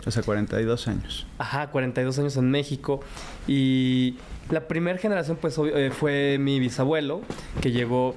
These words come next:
Speaker 2: o sea, llegó en barco, llegó al puerto de, eh, si no me equivoco, de Manzanillo.
Speaker 1: Ok.
Speaker 2: Eh, si no me equivoco.
Speaker 1: Ajá.
Speaker 2: Y de ahí se fueron moviendo a Tampico, a, allá a Tamaulipas.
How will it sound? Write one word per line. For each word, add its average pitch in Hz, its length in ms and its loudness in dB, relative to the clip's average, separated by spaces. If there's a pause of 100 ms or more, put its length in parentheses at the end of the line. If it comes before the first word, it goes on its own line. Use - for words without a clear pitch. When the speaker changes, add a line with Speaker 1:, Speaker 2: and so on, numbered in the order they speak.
Speaker 2:
o 123 120 0
sea, 117 220 0
llegó 117 240 2
en 120 120 4
barco, 139 320 -2
llegó 117 380 2
al 117 100 -2
puerto 120 460 0
de, 117 600 2 (420)
eh, 120 180 2
si - 180 -2
no 127 100 4
me 143 100 0
equivoco, 131 540 0
de 123 240 0
Manzanillo. 123 680 0 (220)
Speaker 1:
Ok. - 160 0 (260)
Speaker 2:
Eh, 123 260 0
si - 100 -2
no 123 60 4
me 135 80 2
equivoco. 147 400 0 (140)
Speaker 1:
Ajá. 143 180 2
Speaker 2:
Y 139 80 4
de 131 60 2
ahí 131 100 0
se 139 120 -6
fueron 135 200 2
moviendo 151 400 2
a 156 80 -8
Tampico, 147 640 0
a, 135 40 0
allá 123 200 0
a 123 40 -4
Tamaulipas. 147 680 0